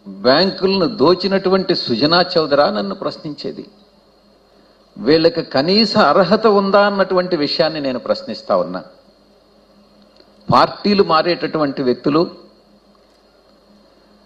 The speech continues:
చట్టాల్ని మ్యానిపులేట్ చేసి, డిఫరెంట్గా ఇంటర్ప్రిట్ చేసి, డిస్‌క్వాలిఫికేషన్ అట్రాక్ట్ కాకుండా,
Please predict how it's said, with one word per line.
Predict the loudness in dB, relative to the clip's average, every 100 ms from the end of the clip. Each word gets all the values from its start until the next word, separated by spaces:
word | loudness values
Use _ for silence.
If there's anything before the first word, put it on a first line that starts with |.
| _ _ _ _ -4
చట్టాల్ని | 0 0 2 2 2 0 -6 -8 -12 -20 _ _ -12
మ్యానిపులేట్ | -4 0 2 2 2 2 0 0 -2
చేసి, | -2 -2 -6 -8 -16 -20 _ _ _ _ _ _ -18
డిఫరెంట్గా | -4 -4 0 2 2 2 4 4
ఇంటర్ప్రిట్ | 2 -4 0 0 0 -4 -2
చేసి, | -4 -2 -6 -6 -10 _ _ _ _ _ _ _ _ _ _ -8
డిస్‌క్వాలిఫికేషన్ | -4 -2 2 4 4 0 0 -2 0 -4
అట్రాక్ట్ | -2 2 0 0
కాకుండా, | 0 2 0 -2 2 2